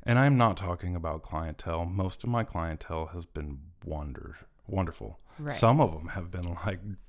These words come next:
Speaker 1: dream clients that I'm just like, "I really appreciate you for everything, and I can't wait to work with you again."
Speaker 2: Yeah.
Speaker 1: But some of the, some of the coworkers, sometimes
Speaker 2: Mm-hmm.
Speaker 1: I'm just like, "Oh, how did we end up hiring you?"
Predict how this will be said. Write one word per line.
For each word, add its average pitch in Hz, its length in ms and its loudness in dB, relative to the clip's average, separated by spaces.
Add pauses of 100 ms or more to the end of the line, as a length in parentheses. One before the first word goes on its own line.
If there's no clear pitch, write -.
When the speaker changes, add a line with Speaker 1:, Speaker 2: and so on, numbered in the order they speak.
(320)
Speaker 1:
dream 95 420 -2
clients 71 560 -12
that 82 120 -4
I'm 80 140 -6
just 82 160 -8
like, 82 300 -6
"I 117 220 0
really 78 400 -6
appreciate 78 680 -10
you 76 140 -8
for - 180 -12
everything, 76 500 -8
and 80 80 -6
I 87 60 -4
can't 80 300 -8
wait 80 160 -10
to 78 80 -14
work 87 240 -8
with 92 120 -8
you 104 160 -4
again." 107 340 -6 (320)
Speaker 2:
Yeah. 143 280 -6 (600)
Speaker 1:
But 120 220 2
some 120 220 2
of 117 120 0
the, 107 640 -2 (520)
some 139 220 0
of 131 60 2
the 117 60 2
coworkers, 95 720 -4 (400)
sometimes 95 540 0
Speaker 2:
Mm-hmm. 95 60 -2
Speaker 1:
I'm 95 100 -2
just 95 160 -4
like, 90 280 -4 (880)
"Oh, 107 1300 0 (260)
how 120 180 -4
did 107 180 -4
we 95 140 -2
end 85 140 -4
up 82 160 -8
hiring 78 440 -6
you?" 80 340 -8